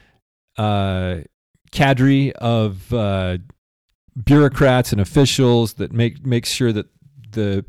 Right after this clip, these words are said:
people who are pulling the levers of power are pulling them in the direction that the oligarchy desires. And, w-, you know, we're not privy to any of that. But if you've been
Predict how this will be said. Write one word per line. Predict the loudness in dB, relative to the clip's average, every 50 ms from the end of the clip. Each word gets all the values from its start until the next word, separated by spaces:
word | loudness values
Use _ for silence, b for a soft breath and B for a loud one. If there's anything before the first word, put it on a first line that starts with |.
| -4 -2
people | 0 0 2 2 2 2
who | 4 4 4 4
are | 4 4 2 2 0
pulling | 0 0 2 2 2 2
the | 2 2
levers | 2 2 2 2 0 0 -2
of | -2
power | -2 -2 0 0 0 0 0 0
are | -2 -4 -4
pulling | -2 0 0 2 2 2
them | 2 0
in | 0 0
the | 0
direction | 2 2 2 2 0 -2 -2 -4 -4 -4 -2
that | -2 -4 -4 -4
the | -4 -4 -2
oligarchy | -2 -4 -4 -4 -4 -6 -6 -6 -8 -10 -12 -12 b b b b b b b b b _ -8
desires. | -6 -4 -2 -2 -2 -2 -2 -2 -2 -4 -4 -6 -8 -10 -16 -20 b b b b b b b b b b b b _ _ _ -2
And, | 0 0 0 0 0 -2 -4 -6 -10 _ _ _ _ _ _ _ _ _ _ _ -14
w-, | -14 -14 -14 -8 -2
you | 0 2 2
know, | 2 0 -2
we're | -2 -4 0 2 2 4
not | 4 2 2 0 2
privy | 2 2 4 2 0
to | -2 -4
any | -6 -6 -6 -4 -4
of | -6 -6
that. | -10 -14 -14 -16 -20 _ _ _ _ _ _ _ _ b b b b b b b b _
But | 0 2 2 0 0
if | 0 0 2 4 4
you've | 4 4 4 2 2
been | 2 4 4 4 4 2 0